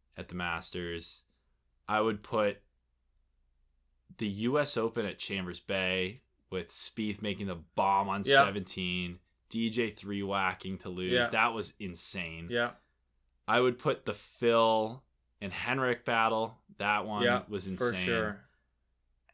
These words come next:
Speaker 1: And then what did, what did you have as, like, your
Speaker 2: I
Speaker 1: top
Speaker 2: think I had
Speaker 1: one or
Speaker 2: s-
Speaker 1: two?
Speaker 2: fifteen, uh, British.
Speaker 1: Yeah,
Speaker 2: When
Speaker 1: that was
Speaker 2: Spieth was going for the
Speaker 1: any-,
Speaker 2: third leg,
Speaker 1: yeah,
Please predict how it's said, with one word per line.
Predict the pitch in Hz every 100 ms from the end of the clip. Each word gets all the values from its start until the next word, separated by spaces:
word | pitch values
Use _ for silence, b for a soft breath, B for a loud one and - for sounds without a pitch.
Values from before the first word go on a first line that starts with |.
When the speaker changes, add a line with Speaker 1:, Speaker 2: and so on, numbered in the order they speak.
| _
Speaker 1:
And | 107 107 107
then | 107 107 107 107 107 101 95 _ _ _ _ _ _ _ _ _ _ _
what | 110 131
did, | 202 131
what | 101 160
did | 139
you | 131
have | 123 104 92
as, | 90 90
like, | 90
your | 90 87
Speaker 2:
I |
Speaker 1:
top | 117 90
Speaker 2:
think | 85
I | 170
had | 147
Speaker 1:
one | 139
or | 85
Speaker 2:
s- | 82 -
Speaker 1:
two? | 85 82 80 - _ _ _ -
Speaker 2:
fifteen, | - - 151 156 - 156 139 139 127 131 - _ _ _ _
uh, | 120 113 107 104 101 98 98 _ _ _ _ _ _ - - -
British. | - 117 104 92 - - _ _ _ _ _ _ _ _ _ _ _ _ 107
Speaker 1:
Yeah, | 120 123 107 -
Speaker 2:
When | 131 135
Speaker 1:
that | 131
was | 123
Speaker 2:
Spieth | 156 160
was | 147
going | 123 139 135
for | 131
the | 135 123
Speaker 1:
any-, | 127
Speaker 2:
third | 131 131
leg, | 117 117 117
Speaker 1:
yeah, | 123 120 110